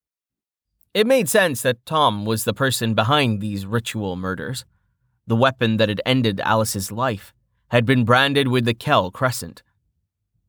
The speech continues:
It had been easy to frame Leon for that first murder, especially since her dagger had been stolen and used as the tool of sacrifice.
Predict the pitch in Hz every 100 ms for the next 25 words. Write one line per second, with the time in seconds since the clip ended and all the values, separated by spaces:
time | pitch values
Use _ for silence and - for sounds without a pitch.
0 | - 123 123 120 131 139 160 127 98 104
1 | 98 117 110 104 107 120 92 95 _ _
2 | _ - 120 110 104 - 117 101 101 107
3 | 98 92 - _ _ _ - 127 - 202
4 | 202 190 156 170 139 139 147 143 170 123
5 | 107 113 113 110 - 165 170 95 - _
6 | - 127 147 170 196 180 - 151 127 131
7 | - 170 127 104 107 - - - 107 -
8 | - - -